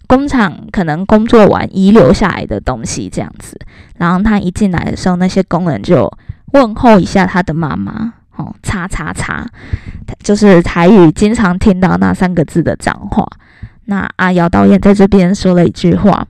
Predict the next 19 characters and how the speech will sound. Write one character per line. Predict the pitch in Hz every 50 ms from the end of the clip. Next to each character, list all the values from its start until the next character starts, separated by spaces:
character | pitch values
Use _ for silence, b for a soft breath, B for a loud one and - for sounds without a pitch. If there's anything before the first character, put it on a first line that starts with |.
| _ _
：“在 | 233 233 226
这 | 214 - 311
个 | 370 403 370 -
工 | - 226 220 226 233
厂 | 214 208 196 190 185
吼， | 202 214 214 196 190 180 190 196
大 | - - -
家 | - 202
拢 | 208 247 277
就 | 302 - 330 302
介 | - - 302 254 220 196
意 | 196
关 | - - 202 190 202
怀 | 185 202 185 185
对 | 185 - 254 254
方 | 233 240 226
的 | 220 202 196
妈 | 196 196 196 196
妈， | 202 202 190